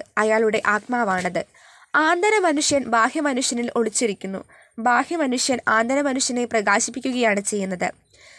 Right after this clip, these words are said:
ചരിത്രത്തിന് ജന്തുശാസ്ത്രത്തെ പോലെ അതിൻ്റേതായൊരു ശരി-, ശാസ്ത്രമുണ്ടെന്നാണ് ടെയ്ൻ പറയുക.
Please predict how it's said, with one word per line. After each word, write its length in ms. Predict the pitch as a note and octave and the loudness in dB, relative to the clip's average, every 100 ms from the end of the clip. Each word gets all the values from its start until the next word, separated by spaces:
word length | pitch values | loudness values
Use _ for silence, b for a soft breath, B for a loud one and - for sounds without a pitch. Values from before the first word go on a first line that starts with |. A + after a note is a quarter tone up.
| B B | B B
ചരിത്രത്തിന് 680 | - F4 F#4 G4+ G#4+ F4 C#4+ - B3 | 0 2 2 0 0 2 2 0 0
ജന്തുശാസ്ത്രത്തെ 760 | A#3+ B3+ - D4 D4 C4 C4+ | 0 0 2 2 2 0 0
പോലെ 280 | A#3+ A3+ G#3+ - | 2 2 2 0
അതിൻ്റേതായൊരു 720 | A#3 B3 D#4 C4 A#3 A3 A3+ | 0 0 2 2 4 2 0
ശരി-, 240 | A#3+ G#3 - | -4 -6 -8
ശാസ്ത്രമുണ്ടെന്നാണ് 920 | - C4+ A#3+ A#3 G#3 G3 F#3+ F#3+ F3+ F#3+ - | -6 -2 -2 -2 -4 -4 0 2 2 -2 -2
ടെയ്ൻ 240 | A#3+ B3 B3 | 0 0 -2
പറയുക. 360 | F#3+ E3+ F3 | -4 -4 -2